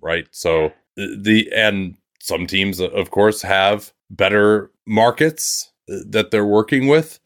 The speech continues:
Speaker 1: But if you put that management group somewhere where they don't have that advantage, what do you think it might look like?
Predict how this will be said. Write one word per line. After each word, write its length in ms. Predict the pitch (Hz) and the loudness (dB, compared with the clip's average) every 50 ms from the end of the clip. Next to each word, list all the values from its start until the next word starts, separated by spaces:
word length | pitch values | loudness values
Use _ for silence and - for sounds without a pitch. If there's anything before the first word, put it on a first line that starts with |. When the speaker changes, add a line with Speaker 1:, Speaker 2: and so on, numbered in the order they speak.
| _ _ | _ _
Speaker 1:
But 260 | 110 107 101 - - _ | 0 2 2 0 -4 _
if 200 | - 110 - - | -4 -4 -2 0
you 120 | 113 110 98 | -2 -2 -2
put 340 | - - - 127 127 104 | -2 0 2 2 2 4
that 240 | 95 110 113 110 - | 2 2 2 2 0
management 560 | 101 101 104 107 110 104 - - 117 110 101 | 0 2 2 2 2 0 -2 -2 -4 -4 -4
group 360 | 95 92 101 107 113 113 - - | -4 -2 0 0 0 -2 -4 -6
somewhere 440 | - 117 104 107 110 110 110 110 | -4 -4 -2 0 0 0 0 0
where 560 | 107 101 101 104 104 107 107 110 107 107 104 _ _ _ _ | 0 0 2 2 4 4 4 4 2 2 0 _ _ _ _
they 120 | 117 120 | 0 2
don't 240 | 104 120 139 165 135 | 2 2 2 2 0
have 240 | 127 113 101 90 - | 0 0 -2 0 2
that 160 | - 95 92 | 2 2 2
advantage, 480 | 90 87 78 98 92 92 90 90 87 85 | 2 0 0 -2 -2 -2 -2 -6 -6 0
what 160 | 87 98 104 | 2 2 2
do 80 | 104 | 2
you 140 | 95 95 92 | 2 -2 -4
think 260 | 87 - 107 95 85 | -2 -4 -4 -4 -4
it 120 | - 87 - | -6 -8 -8
might 300 | 90 87 87 92 80 73 | -6 -6 -4 -4 -6 -6
look 260 | 80 92 87 - _ | -6 -6 -6 -6 _
like? 360 | 85 78 73 71 - _ _ | -6 -6 -6 -6 -8 _ _